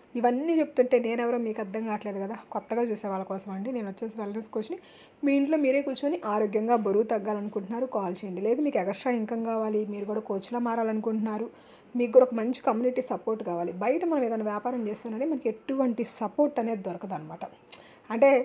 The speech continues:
అందరు చెడగొట్టాలనే చూస్తారు, వాళ్ళకి ఏదైనా వ్యాపారం అవుతుందంటే. మనకి ఇక్కడ అలా కాదు. మీరు వ్యాపారం చేస్తే మీకు చాలామంది సహాయం చేస్తారు, పైన మూడు లైన్స్ దాకా మీకు సహాయం చేస్తారు,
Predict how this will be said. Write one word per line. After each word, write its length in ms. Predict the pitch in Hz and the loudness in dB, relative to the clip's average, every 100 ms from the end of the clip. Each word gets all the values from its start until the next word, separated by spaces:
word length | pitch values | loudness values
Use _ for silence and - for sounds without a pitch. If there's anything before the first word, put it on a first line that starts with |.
| - - - 233 | 0 -16 -6 0
అందరు 200 | 277 294 | 4 4
చెడగొట్టాలనే 580 | 277 247 294 311 294 285 254 | 6 4 2 2 4 4 2
చూస్తారు, 360 | 196 - 185 - 285 - - | -2 -6 -10 -10 -14 -8 0
వాళ్ళకి 240 | 220 214 208 | 0 2 -2
ఏదైనా 220 | 208 208 196 | -2 -2 -2
వ్యాపారం 300 | 202 220 202 | -2 -2 -4
అవుతుందంటే. 340 | 190 190 190 - | -6 -8 -10 -4
మనకి 160 | 269 262 | -2 -2
ఇక్కడ 140 | - 254 | 2 4
అలా 100 | 254 240 | 4 2
కాదు. 180 | 220 208 277 - - - - | -2 -6 -8 -14 -20 -10 0
మీరు 160 | 269 330 240 | 4 6 6
వ్యాపారం 380 | 190 285 330 254 | 4 2 2 2
చేస్తే 300 | 180 - 208 220 339 - - 277 | -2 -8 -8 -4 -4 -6 -4 0
మీకు 160 | 302 311 - | 2 0 -4
చాలామంది 540 | - 233 311 294 285 277 | -2 4 4 6 2 0
సహాయం 320 | 196 233 233 214 | -6 -4 -2 -2
చేస్తారు, 360 | 180 - 190 196 - | -4 -8 -12 -10 -2
పైన 220 | 208 233 233 | 0 2 2
మూడు 160 | 220 220 214 | 2 2 2
లైన్స్ 200 | 226 214 | 0 -2
దాకా 160 | 247 254 233 | -2 0 -2
మీకు 140 | 220 208 | -2 -4
సహాయం 300 | 196 214 208 175 | -4 -4 -4 -6
చేస్తారు, 400 | 175 - 196 | -10 -12 -14